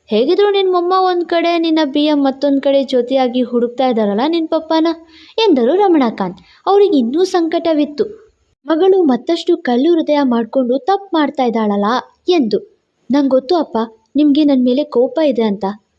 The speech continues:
ಆದ್ರೆ ನಾನಂತೂ ಈಗ್ಲೇ ನಿಮ್ಗೆ ನಿಮ್ ಅಳಿಯನನ್ನ ಕ್ಷಮಿಸಿದೀನಿ. ಚೋಟು ಹುಟ್ಟುಹಬ್ಬಕ್ಕೆ ವಿರಾಟ್ ಸರ್ಗೆ ಗಿಫ್ಟ್ ಆಗಿ ಕೊಡ್ತೀನಿ ಅಂತ ಗುಡ್ ಬಿಟ್ಕೊಡಲ್ಲ. ನೀವೆಲ್ಲ ಸೇರಿ ನನ್ನ ಕಾಡಿದ್ದೀರಾ ಅಲ್ವಾ?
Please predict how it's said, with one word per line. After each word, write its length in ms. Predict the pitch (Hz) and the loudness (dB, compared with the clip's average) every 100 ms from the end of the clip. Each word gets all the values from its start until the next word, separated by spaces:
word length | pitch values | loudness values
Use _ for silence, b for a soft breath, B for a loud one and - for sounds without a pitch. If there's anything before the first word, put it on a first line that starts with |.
| _ - | _ -4
ಆದ್ರೆ 220 | 277 349 | -2 0
ನಾನಂತೂ 480 | 311 233 285 370 392 | 2 0 0 0 2
ಈಗ್ಲೇ 260 | 381 359 370 | 2 2 2
ನಿಮ್ಗೆ 280 | 359 339 | 0 0
ನಿಮ್ 460 | 370 - _ 381 330 | -2 -6 _ 0 2
ಅಳಿಯನನ್ನ 440 | 233 277 349 330 311 | 2 0 2 2 0
ಕ್ಷಮಿಸಿದೀನಿ. 760 | 311 233 247 311 269 240 226 247 b _ | 0 -4 -2 -2 0 0 -2 -6 b _
ಚೋಟು 340 | - 330 349 | -2 0 2
ಹುಟ್ಟುಹಬ್ಬಕ್ಕೆ 1000 | 330 285 269 277 269 269 302 311 - - 240 | 0 -2 -4 -2 -2 -2 -2 -2 -8 -10 -2
ವಿರಾಟ್ 320 | 247 269 302 | 0 0 -2
ಸರ್ಗೆ 340 | 330 277 311 | -4 -2 -2
ಗಿಫ್ಟ್ 360 | 277 277 294 330 | -2 -2 -2 -2
ಆಗಿ 220 | 302 294 | -2 -2
ಕೊಡ್ತೀನಿ 520 | 294 240 240 302 285 | -2 -2 0 0 2
ಅಂತ 240 | 277 247 277 277 - _ - | 0 0 -2 -2 -4 _ -2
ಗುಡ್ 220 | 339 349 | -2 -2
ಬಿಟ್ಕೊಡಲ್ಲ. 540 | 269 - 247 226 202 208 - _ _ _ 226 | -8 -2 0 0 -2 -6 -16 _ _ _ -4
ನೀವೆಲ್ಲ 360 | 233 208 220 370 | -2 0 0 0
ಸೇರಿ 220 | 403 403 | 2 2
ನನ್ನ 180 | 403 392 392 | 2 0 -2
ಕಾಡಿದ್ದೀರಾ 560 | 320 254 370 339 269 | -2 0 0 0 0
ಅಲ್ವಾ? 400 | 214 220 320 _ | 0 -2 -6 _